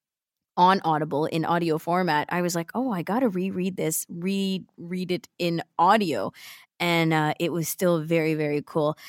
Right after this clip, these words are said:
Fascinating, super short listen if you're curious about it. And, um, I think it's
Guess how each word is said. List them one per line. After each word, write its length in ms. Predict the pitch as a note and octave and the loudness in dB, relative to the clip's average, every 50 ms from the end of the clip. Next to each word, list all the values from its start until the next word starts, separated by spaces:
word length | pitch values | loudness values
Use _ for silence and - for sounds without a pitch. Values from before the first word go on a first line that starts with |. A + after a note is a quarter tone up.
| - - _ _ | -20 -20 _ _
Fascinating, 680 | - A3+ G#3+ B3 A#3+ B3+ A#3+ A#3+ A#3+ A#3 A#3+ A#3 A3+ - - | 6 6 8 8 6 4 4 4 4 4 4 2 0 -4 -6
super 640 | - - - - - D4+ D#4 D#4 D#4 - - C4 | -4 -2 0 2 4 6 6 4 4 2 2 2
short 300 | A3 - G3+ F#3+ F3+ - | 2 4 4 2 2 2
listen 480 | - E3+ D#3+ D3 - D#3+ D3+ D#3 D#3+ - - | 2 0 0 0 -2 -2 -2 -2 -4 -4 -4
if 160 | - E3 - | -4 -4 -2
you're 120 | E3 E3+ | -2 -4
curious 480 | E3 - - E3 D#3+ D#3+ D#3 D3 D#3+ - | -2 -2 -2 -2 0 0 0 -2 -2 -2
about 320 | D#3 D#3+ D3+ C#3+ D3 D3 - | -2 -2 0 0 0 0 0
it. 160 | D3 D3 C#3 - - - - - - | -2 -4 -4 -8 -14 -20 -20 -10 -6
And, 360 | - D#3 D3 D3 D3 D3 D3 | -2 -2 0 0 -2 -2 -2
um, 440 | D3+ D3 D3 D3 D3 C#3+ C#3+ C#3+ D3+ - - | -2 -2 -2 -2 -4 -4 -4 -6 -8 -10 -14
I 40 | |
think 300 | D#3 - D#3+ G3+ D4 - | -10 -6 -6 -4 -2 -2
it's 300 | G#4 E4+ - - - - | -2 -4 -4 -6 -14 -14